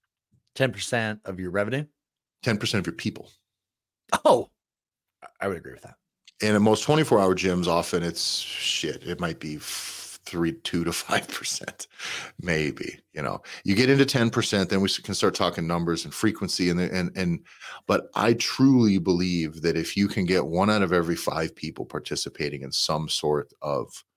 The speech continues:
Speaker 2: group or a
Speaker 1: Coach.
Speaker 2: group, some sort of coach product,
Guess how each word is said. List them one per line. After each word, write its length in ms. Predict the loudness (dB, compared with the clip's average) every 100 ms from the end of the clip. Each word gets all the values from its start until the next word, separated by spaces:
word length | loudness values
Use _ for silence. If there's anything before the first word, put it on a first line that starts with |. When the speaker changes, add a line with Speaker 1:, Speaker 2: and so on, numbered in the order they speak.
| _ _ _ _ -6
Speaker 2:
group 360 | 0 2 0 -4 -8
or 180 | -4 -2
a 40 |
Speaker 1:
Coach. 40 | -2
Speaker 2:
group, 180 | -4 -4
some 240 | -2 -2
sort 360 | 0 4 4 4
of 420 | 2 0 -2 -10
coach 400 | -4 -2 -2 -6
product, 380 | -2 -2 -2 -4